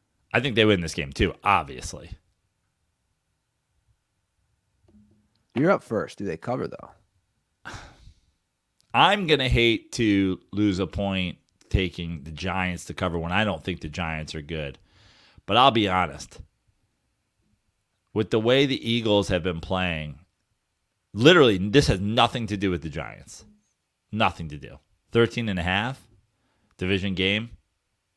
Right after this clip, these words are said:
Speaker 1: If it was thirteen and a half division game against the Commanders, I'm taking the Commanders. Uh, I'm taking the Giants.
Speaker 2: It's a big spread. I'm trying to gain points.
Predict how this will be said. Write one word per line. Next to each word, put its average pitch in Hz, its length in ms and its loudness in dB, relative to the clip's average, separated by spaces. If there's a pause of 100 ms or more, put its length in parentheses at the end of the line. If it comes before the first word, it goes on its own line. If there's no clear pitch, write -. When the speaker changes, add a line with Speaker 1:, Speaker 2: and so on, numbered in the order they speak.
(520)
Speaker 1:
If 139 120 6
it 185 60 6
was 202 140 6
thirteen 175 360 0
and 165 100 -2
a 156 40 2
half 135 280 4
division 117 320 -2
game 110 180 0
against 98 180 -4
the 98 60 -10
Commanders, 80 560 -6 (360)
I'm 90 160 -4
taking 80 260 -6
the 78 60 -12
Commanders. 71 580 -14 (880)
Uh, 90 200 2
I'm 95 140 -4
taking 98 200 6
the 85 80 -6
Giants. 71 480 -12 (500)
Speaker 2:
It's - 80 -20
a - 40 -20
big 113 220 0
spread. 110 440 4 (1400)
I'm 95 140 -8
trying 101 240 -4
to 101 60 -4
gain 98 220 0
points. 90 480 -2